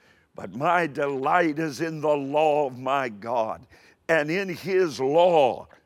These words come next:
I meditate day and night.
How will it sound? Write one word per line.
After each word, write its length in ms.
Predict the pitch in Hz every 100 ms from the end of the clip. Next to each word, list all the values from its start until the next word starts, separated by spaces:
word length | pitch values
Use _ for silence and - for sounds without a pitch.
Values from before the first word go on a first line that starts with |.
| _ -
I 160 | 147
meditate 1000 | 151 165 208 185 160 117 127 131 104 _ _ _ _ - 117
day 280 | 107 175 165
and 160 | 156 151
night. 360 | 120 87 -